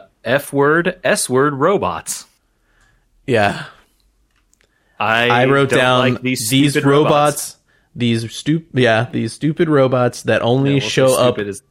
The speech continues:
Speaker 2: These stupid robots that only show up when needed can suck S in my <laughs> notes.
Speaker 1: Yeah. Uh, I didn't,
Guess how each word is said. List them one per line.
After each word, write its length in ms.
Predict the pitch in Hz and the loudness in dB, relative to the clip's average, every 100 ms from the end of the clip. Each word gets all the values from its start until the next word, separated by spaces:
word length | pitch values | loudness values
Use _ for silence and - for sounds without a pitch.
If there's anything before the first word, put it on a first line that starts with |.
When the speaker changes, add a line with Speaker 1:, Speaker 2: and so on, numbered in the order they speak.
| _ _ _ _ _ _ _ _ _ | _ _ _ _ _ _ _ _ _
Speaker 2:
These 200 | 123 120 | -6 -4
stupid 320 | - 151 165 | -4 -4 -2
robots 420 | 151 143 131 131 - | 0 2 4 0 2
that 160 | 117 | 0
only 240 | 123 139 151 | 2 2 2
show 200 | - 123 | 2 2
up 140 | 135 | 2
when 180 | 135 120 | 2 2
needed 420 | 117 113 113 - _ _ - | 2 2 0 -4 _ _ -10
can 440 | - 113 101 - _ _ _ - | -2 0 0 -4 _ _ _ -18
suck 640 | - - 139 135 - - _ - | -14 -2 0 0 -2 -20 _ -4
S 460 | 117 104 - - - - | -2 -2 -4 -10 -12 -14
in 160 | 139 123 | -8 -4
my 160 | 113 | -2
<laughs> 180 | 113 - | -2 -2
notes. 380 | - - - - _ _ _ _ _ _ _ | -4 -6 -12 -14 _ _ _ _ _ _ _
Speaker 1:
Yeah. 320 | 113 101 90 - - - | -8 -6 -6 -8 -18 -10
Uh, 360 | 113 113 104 98 | -2 0 2 0
I 120 | 104 | -4
didn't, 260 | 110 151 120 | -4 -4 -6